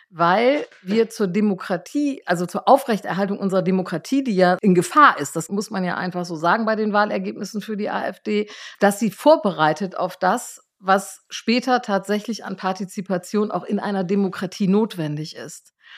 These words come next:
Also brauchen wir nicht eigentlich das Einüben von Demokratie,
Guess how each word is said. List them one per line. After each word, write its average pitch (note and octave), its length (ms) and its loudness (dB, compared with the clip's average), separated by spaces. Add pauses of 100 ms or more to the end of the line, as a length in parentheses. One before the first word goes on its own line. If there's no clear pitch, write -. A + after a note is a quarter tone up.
(300)
Also E3+ 200 0
brauchen A3+ 540 6
wir G3+ 140 4
nicht F#3+ 160 2
eigentlich F#3+ 240 -4
das - 220 -8
Einüben G3+ 920 2 (360)
von F3+ 240 2
Demokratie, F#3+ 920 2